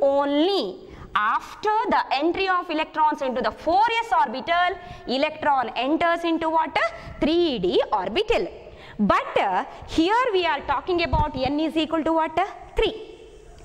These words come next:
What does it indicate? N is equal to three stands for the outermost main energy level is the third main energy level. No electrons are in the fourth main energy level.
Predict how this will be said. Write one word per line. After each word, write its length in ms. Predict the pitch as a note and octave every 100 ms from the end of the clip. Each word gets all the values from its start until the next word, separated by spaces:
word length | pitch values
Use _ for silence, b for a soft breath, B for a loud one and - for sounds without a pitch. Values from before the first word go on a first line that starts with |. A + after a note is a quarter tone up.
| -
What 240 | A3 A#3
does 160 | A#3 E4
it 160 | F4+ E4+
indicate? 480 | E4 F4 F#4 C#4 - - - - B B B B
N 80 | G#3
is 440 | A3+ C#4+ F#4+ A4 G#4+ A#4+
equal 240 | A#4+ G#4+
to 80 | A#4 A#4+
three 220 | G#4 A4+ C5+
stands 340 | - G4+ G4+ F#4+
for 400 | D4 G#3 - A4 - B B B
the 140 | G3 -
outermost 760 | B3 G#4 A#4 B4+ A#4+ A#4+ A#4+ G4
main 280 | D#4+ D#4+ E4
energy 440 | D4 C#4+ A#3+ C4
level 360 | A#3 G#3+ C4+ C#4
is 180 | C#4 C#4
the 140 | G#4 A4
third 480 | - G#4+ A#4 A#4+ G#4
main 220 | C#4 A3
energy 320 | G3 G3 G#3+ A#4 A#4
level. 240 | C#4+ F3 - B B B
No 320 | A#3 C4+ F#4
electrons 600 | G4+ F#4+ F4+ F4+ F4 E4+ E4+ -
are 280 | C4 B3+ B3 B3
in 180 | A#3+ B3
the 140 | C4+ A4 D5 - -
fourth 480 | E4 F4+ G4+ G4+ F#4+
main 240 | C4 G3+
energy 320 | G3 G#3 C4+ A#4+
level. 320 | G#4+ B3+ E3